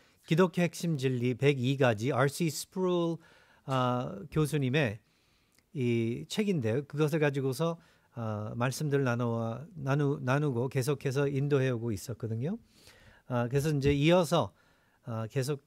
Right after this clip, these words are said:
그 내용들을 가지고, 아, 제가 수요일 저녁, 아, 이 시간들을, 아, 인도해 보기로 하겠습니다. 오늘 제가 여러분들과 함께, 아, 다룰 과목은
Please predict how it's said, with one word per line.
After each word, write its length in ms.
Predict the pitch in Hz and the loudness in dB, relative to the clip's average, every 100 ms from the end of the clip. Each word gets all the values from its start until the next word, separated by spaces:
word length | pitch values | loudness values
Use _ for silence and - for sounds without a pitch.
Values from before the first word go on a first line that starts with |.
| _ _ | _ _
그 540 | 127 117 113 117 139 - | -6 -4 -4 -6 -8 -2
내용들을 680 | 139 160 165 147 139 139 | 2 4 4 2 2 2
가지고, 560 | 139 110 104 113 170 107 - - | 0 -4 -4 -4 -4 -6 -12 -12
아, 140 | 110 | -8
제가 220 | 107 123 127 | -4 -4 -2
수요일 480 | - 160 156 151 | 2 4 4 4
저녁, 400 | 139 123 120 139 - - | -2 -2 -2 -4 -6 -12
아, 220 | 120 104 131 | -10 -10 -6
이 140 | 123 | -6
시간들을, 720 | - - 117 107 110 151 117 - - _ - | -6 -4 -4 -2 -2 0 -2 -6 -20 _ -10
아, 180 | 110 113 | -6 -2
인도해 400 | 123 127 120 113 | -2 0 0 0
보기로 320 | 107 110 104 | -2 -4 -4
하겠습니다. 680 | 104 107 90 - 90 87 87 _ - - - - - - _ _ - - - _ _ _ _ _ - _ - | -4 -6 -8 -10 -10 -10 -12 _ -16 -16 -16 -20 -20 -20 _ _ -20 -20 -20 _ _ _ _ _ -20 _ 2
오늘 320 | 175 208 202 | 6 8 8
제가 240 | 180 185 | 8 8
여러분들과 460 | 170 175 180 175 160 | 8 6 2 2 0
함께, 560 | 151 - 135 151 208 - | 0 -2 0 0 -2 -4
아, 140 | 139 | -4
다룰 560 | 131 135 151 151 139 151 | 0 2 4 6 4 2
과목은 720 | 135 131 135 127 143 127 113 | -2 0 2 0 0 -2 -4